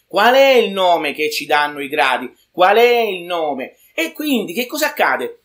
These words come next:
Immaginate questo nome che si è creato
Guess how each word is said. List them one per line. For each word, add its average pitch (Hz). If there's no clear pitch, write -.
Immaginate 185
questo 165
nome 160
che 151
si 165
è 165
creato 170